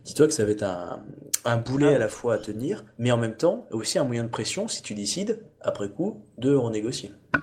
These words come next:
Speaker 1: Parce
Speaker 2: Alors,
Speaker 1: que il va y avoir des
Speaker 2: ju-,
Speaker 1: fractures.
Speaker 2: ju-, juste pour le coup, euh, il est vingt-trois heures vingt et une, euh, j'aimerais bien que Bayushi prenne une décision, donc on va arrêter de, de le conseiller. Euh, les deux Shugenja, euh, reviennent vers toi et te disent que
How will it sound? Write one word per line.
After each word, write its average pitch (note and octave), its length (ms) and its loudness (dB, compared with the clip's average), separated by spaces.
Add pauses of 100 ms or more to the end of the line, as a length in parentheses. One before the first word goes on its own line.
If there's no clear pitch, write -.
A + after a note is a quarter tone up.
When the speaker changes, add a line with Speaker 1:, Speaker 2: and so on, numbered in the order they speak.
(500)
Speaker 1:
Parce B2 180 4
Speaker 2:
Alors, B2 40 0
Speaker 1:
que C#3+ 100 4
il C3+ 60 2
va G#2 60 2
y G2+ 60 2
avoir G#2 140 0
des G2+ 60 -4
Speaker 2:
ju-, - 60 -8
Speaker 1:
fractures. B2+ 260 -4
Speaker 2:
ju-, B2+ 80 -4
juste F#3 220 -2
pour E3+ 140 4
le E3 80 4
coup, F#3+ 360 2
euh, B2 380 4
il A#2+ 120 0
est B2 260 4
vingt-trois D3 420 -2
heures C#3 200 0
vingt B2+ 280 -4
et B2+ 60 0
une, G3 480 -4 (100)
euh, G#2+ 240 -4
j'aimerais G#2+ 240 -4
bien C#3+ 180 0
que D3+ 120 -6
Bayushi A2 360 -8
prenne G#2+ 200 -8
une G2+ 60 -10
décision, G#2+ 420 -10
donc B2 240 -12
on F#2+ 80 -12
va F#2+ 120 -12
arrêter G2 260 -12
de, - 80 -18
de G#2 260 -20 (160)
le F2+ 180 -18
conseiller. C3 680 -6 (600)
Euh, F2+ 1120 -8
les F2+ 140 -10
deux C#3 340 -4
Shugenja, C3+ 840 -4
euh, G#2 320 -4
reviennent A#2 360 -6
vers A2 240 -8
toi C3 380 -2
et C3 60 -8
te A2+ 120 -16
disent A2 440 -16
que G2+ 60 -12